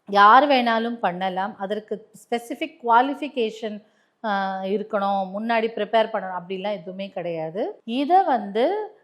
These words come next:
காலையில பிரம்ம முகூர்த்தத்துல, பிரம்ம முகூர்த்தம்ங்கிறது மூணு மணிலேருந்து என்ன, எப்ப வேணாலும், ஆறு மணிக்குள்ள இல்ல அஞ்சரை மணிக்குள்ள எப்ப வேணாலும் பண்ணலாம். மூணு மணிக்கு எழுந்து, ஆனா குளிக்கணும், குளிக்காம எல்லாம் பண்ணக்கூடாது. நீங்க நாலு மணிக்கு எழுந்தாலும் சரி, இல்ல அஞ்சு மணிக்கு எழுந்தா கூட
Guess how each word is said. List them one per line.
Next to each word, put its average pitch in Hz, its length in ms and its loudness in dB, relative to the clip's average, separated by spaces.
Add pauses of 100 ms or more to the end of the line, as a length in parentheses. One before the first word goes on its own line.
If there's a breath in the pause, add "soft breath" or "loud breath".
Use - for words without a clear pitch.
(160 soft breath)
காலையில 339 640 8
பிரம்ம 247 380 2
முகூர்த்தத்துல, 208 840 -4
பிரம்ம 294 280 0
முகூர்த்தம்ங்கிறது 254 720 -4
மூணு 285 400 -2
மணிலேருந்து 277 340 -4
என்ன, 277 280 -4
எப்ப 240 260 -4
வேணாலும், 254 260 -6
ஆறு 196 240 -4
மணிக்குள்ள 196 500 -10
இல்ல 190 200 -6
அஞ்சரை 185 280 -14
மணிக்குள்ள 185 220 -16
எப்ப 185 320 -8
வேணாலும் 196 220 -12
பண்ணலாம். 180 480 -12 (180)
மூணு 277 300 4
மணிக்கு 285 300 0
எழுந்து, 269 200 2
ஆனா 285 380 0
குளிக்கணும், 294 460 0 (520)
குளிக்காம 277 360 2
எல்லாம் 220 220 0
பண்ணக்கூடாது. 151 580 -10 (340)
நீங்க 240 180 -2
நாலு 254 400 8
மணிக்கு 339 320 2
எழுந்தாலும் 247 440 2
சரி, 240 280 -6
இல்ல 233 180 4
அஞ்சு 269 360 2
மணிக்கு 339 320 -4
எழுந்தா 208 240 -4
கூட 302 340 -4